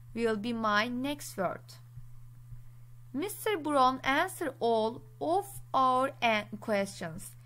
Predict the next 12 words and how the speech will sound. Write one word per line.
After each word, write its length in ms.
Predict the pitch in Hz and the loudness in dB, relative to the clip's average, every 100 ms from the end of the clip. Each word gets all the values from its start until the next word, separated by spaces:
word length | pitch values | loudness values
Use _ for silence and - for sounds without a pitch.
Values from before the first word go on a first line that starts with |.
| - | -20
He 240 | - 330 339 | -6 0 4
was 240 | 349 339 | 6 6
very 240 | 311 359 - | 4 0 -2
friendly. 1200 | - - 302 302 294 277 220 190 170 - 190 - - - - - - - - - - - - | -6 2 4 6 4 2 -2 -2 -2 -4 -8 -16 -18 -20 -18 -18 -18 -18 -18 -18 -18 -18 -10
Something's 500 | - 269 285 330 - | -4 -4 -2 -4 -2
wrong 220 | 311 302 294 | -2 -2 0
here, 240 | 208 180 | 0 2
right? 280 | 190 294 - - | 0 -2 -8 -16
Friendly. 760 | - - 254 254 262 262 202 170 | -8 0 4 4 2 -2 -2 -2
How 320 | 185 - 294 | -4 -2 -2
can 180 | 320 359 | -2 0
I 280 | 349 339 | 0 0